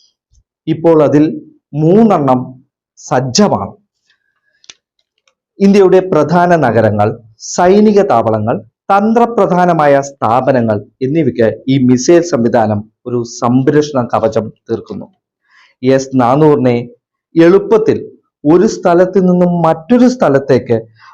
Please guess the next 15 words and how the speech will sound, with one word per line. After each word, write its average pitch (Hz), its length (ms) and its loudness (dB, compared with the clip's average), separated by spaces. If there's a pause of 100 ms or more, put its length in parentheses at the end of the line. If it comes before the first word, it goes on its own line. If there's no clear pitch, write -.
ആവശ്യമുള്ള 147 680 0 (320)
സ്ഥലങ്ങളിലേക്കും 143 1000 0 (140)
വളരെ 127 360 2
പെട്ടെന്ന് 165 720 0
മാറ്റാനുള്ള, 135 760 0 (680)
ആ, 123 300 0
സംവിധാനം 139 680 0
നിലവിലുണ്ട്. 110 600 0 (480)
അതുകൊണ്ട് 147 540 0
തന്നെ 131 320 -2 (400)
ഏത് 185 720 2 (100)
ആക്രമണങ്ങളെയും 147 920 0 (420)
പെട്ടെന്ന് 139 520 -2
തന്നെ 127 340 0 (540)
നശിപ്പിക്കാനും 135 760 -2